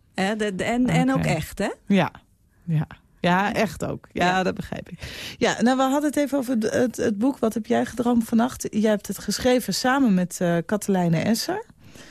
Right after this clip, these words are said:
Speaker 2: Of, eh, eh, zij heeft meer het journalistieke deel
Speaker 1: Ja.
Speaker 2: en jij meer het, eh, droominformatiedeel. En het grappige is, eh, ik ha-, let natuurlijk ook nog op de Twitter, apenstaartje Nachtzuster. En dan zie ik, eh, wat opmerkingen voorbij komen. En ik zag dus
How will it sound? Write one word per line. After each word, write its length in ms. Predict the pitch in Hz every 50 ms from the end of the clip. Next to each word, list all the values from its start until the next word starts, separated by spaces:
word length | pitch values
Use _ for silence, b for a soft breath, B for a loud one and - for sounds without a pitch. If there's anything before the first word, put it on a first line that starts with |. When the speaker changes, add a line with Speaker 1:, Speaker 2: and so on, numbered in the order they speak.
| B B B B B B
Speaker 2:
Of, 180 | - 202 - -
eh, 280 | 208 196 185 185 180 175 - - 185 180 175 170 170 170
eh, 60 | -
zij 140 | - - 208
heeft 120 | 196 -
meer 120 | 208 185
het 100 | 180 180
journalistieke 580 | - - 196 175 175 170 170 - - 226 196 208
deel 240 | 175 180 170 170 170
Speaker 1:
Ja. 60 | -
Speaker 2:
en 100 | - 180
jij 240 | 180 190 185 185 180
meer 200 | 180 175 170 165 156
het, 220 | 165 170 - -
eh, 60 | 180 165
droominformatiedeel. 1200 | 160 - 190 190 180 170 - 180 175 - - 175 170 175 190 226 226 - 247 220 240 247 262 269 B B B B B B
En 120 | B 226 233
het 80 | 247
grappige 600 | 233 - - 285 302 - 302 - - - - 208
is, 220 | 220 220 - - -
eh, 220 | 226 214 208 -
ik 100 | 214 208
ha-, 180 | - 226 - 226
let 260 | 214 226 226 240 247
natuurlijk 340 | 233 233 220 - 233 - -
ook 60 | 226
nog 160 | 233 240 226 -
op 100 | 202 -
de 100 | 190 180
Twitter, 360 | - - 269 269 - 226 202
apenstaartje 580 | - 202 208 - 202 - - 202 190 - -
Nachtzuster. 600 | 185 196 240 254 240 - - 190 175 - - 208
En 120 | 196 190 196
dan 100 | 202 208
zie 160 | 185 - 220
ik, 180 | 202 - - -
eh, 440 | 180 175 175 170 170 - - - 180
wat 160 | 175 185 175
opmerkingen 560 | - - 208 214 196 180 175 175 180 170 165 160
voorbij 260 | - 175 190 233 269
komen. 180 | - 220 180 180
En 60 | 220
ik 80 | 220 -
zag 260 | - 330 339 330 -
dus 300 | - 240 220 247 247